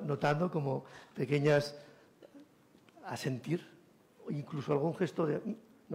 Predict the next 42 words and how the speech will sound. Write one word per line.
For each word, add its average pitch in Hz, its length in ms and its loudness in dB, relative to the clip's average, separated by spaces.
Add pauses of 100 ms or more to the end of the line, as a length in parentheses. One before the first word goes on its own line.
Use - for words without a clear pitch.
(640)
pero 120 140 -6
claro, 156 180 6
porque 135 220 -8 (180)
os - 140 -12
puedo 156 280 4
ver, 127 220 4 (220)
yo - 100 -8
tengo 131 160 -4
un 123 60 -4
privilegio 135 360 0
en 135 60 0
esta 131 160 -2
posición, 143 420 -2 (280)
pero 143 140 4
de 147 60 4
esta 160 140 0
manera 185 160 6
por 175 120 2
lo 160 60 4
menos 196 140 0
la 214 60 6
mitad 165 260 4
os 226 80 2
podéis 151 240 0
ver. 202 240 6 (420)
De - 160 -6
mitad. 127 220 0
Esta 160 160 4
era 170 120 8
la 139 40 8
apuesta 139 340 -2
de 127 60 2
Gaudí 123 340 0 (460)
en 143 80 -2
su 135 140 -4
auditorio. 117 500 -4 (640)
Si 131 300 -6
su 127 180 -8
profe, 139 500 2
si - 200 -4
Elias 131 260 4
Rugent 135 480 0